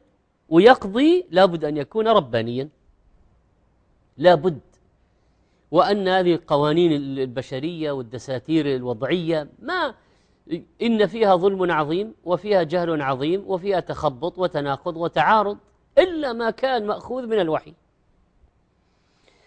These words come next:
والآن واحد بيشوف الزمن، يعني، كيف في انحلال أخلاق، تفسخ مجتمعات وإلى آخره، يحتاج حاجة ماسة إلى قضية الحكم الذي يضبط للناس ويعيد الحق إلى نصابه.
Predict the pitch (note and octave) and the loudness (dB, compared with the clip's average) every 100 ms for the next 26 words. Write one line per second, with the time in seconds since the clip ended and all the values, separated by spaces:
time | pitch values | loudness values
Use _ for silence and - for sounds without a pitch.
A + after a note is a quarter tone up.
0 | _ _ A#2+ C#3 G#3+ A3+ F#3 F#3 D3+ C3 | _ _ -6 -4 -2 0 -2 -2 -6 -6
1 | G#3+ F3+ C3+ A2+ D3 B2+ A#2 G#2+ G#2+ - | -8 -10 -10 -4 -4 -4 -6 -8 -10 -6
2 | D3 - D#3+ B2+ - A#2+ C#3+ A#2+ B2+ A#2+ | -6 -6 -12 -12 -12 -6 -4 -6 -10 -6
3 | C3 - - A#2+ D3 - - A#2+ A#2 - | -6 -6 -12 -14 -14 -14 -14 -14 -14 -10
4 | B2 A#2 C#3+ C3+ C3 E3 C3 B2 C3 B2 | -8 -6 -6 -8 -8 -6 -6 -6 -8 -8
5 | C3+ - _ _ _ G#2 G#2 - F3+ - | -10 -12 _ _ _ -20 -16 -6 -6 -4
6 | E3+ D#3 D#3 G#3 C4 - D#3 C#3+ - B2+ | -6 -4 -4 -4 -4 -6 -6 -8 -8 -10
7 | C3+ C3 - _ _ _ _ B2 - D#3 | -8 -8 -12 _ _ _ _ -16 -10 -8
8 | C#3 A#2+ A2+ _ _ _ D3+ D3 F3+ F3 | -6 -6 -8 _ _ _ -6 -2 -2 -2
9 | F3 A#3+ B3 A3+ C#4+ - F3+ F3 D#3+ F3 | 2 2 2 -4 -6 -4 -2 0 -2 -6
10 | A3 B3 - D#3 D#3 D3+ G#3 F#3+ D#3 - | -6 -6 -6 -4 -2 -4 -6 -8 -10 -8
11 | - - A#3 A#3 - D#3+ C3+ | -10 -6 -6 -6 -2 -2 -2